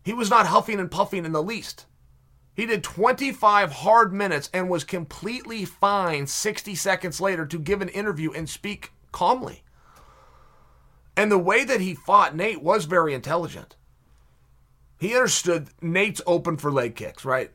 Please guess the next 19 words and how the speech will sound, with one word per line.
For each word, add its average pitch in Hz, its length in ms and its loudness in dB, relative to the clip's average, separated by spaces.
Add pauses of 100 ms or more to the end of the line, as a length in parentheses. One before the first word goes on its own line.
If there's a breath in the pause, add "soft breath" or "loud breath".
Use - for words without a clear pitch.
(240)
We've 247 180 -2
all, 269 300 12
we 262 120 6
all 294 300 10
already 208 340 6
know 160 160 2
that, 156 160 -2
but 202 80 -2
he 240 140 -4
understood 208 400 -2
that, 127 160 -2
but 147 80 -4
he 190 80 -4
didn't 214 180 -10
throw 196 160 -2
too 160 200 -4
many 120 260 -6
of 107 140 -12
them. 165 240 -10